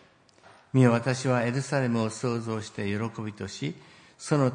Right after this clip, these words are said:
民を楽しみとする。私はエルサレムを喜び、私の民を楽しむ。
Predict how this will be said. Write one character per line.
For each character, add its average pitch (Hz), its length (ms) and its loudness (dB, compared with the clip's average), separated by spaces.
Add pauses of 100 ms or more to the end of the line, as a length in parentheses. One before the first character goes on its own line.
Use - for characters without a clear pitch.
(160)
民 117 220 2
を 101 60 -2
楽 110 300 -2
し 131 160 -6
み 127 100 -2
と 123 160 -10
す - 180 -10
る。 - 60 -10 (840)
私 110 360 -2
は 107 180 2
エ 110 80 2
ル 117 100 0
サ 117 200 -2
レ 113 120 0
ム 104 260 -2
を 101 260 -8
喜 101 60 -4 (300)
び、 101 160 -4 (340)
私 131 400 -2
の 135 140 0 (200)
民 131 240 0
を 160 120 -2 (160)
楽 95 220 -4
し 127 180 -4
む。 - 60 -8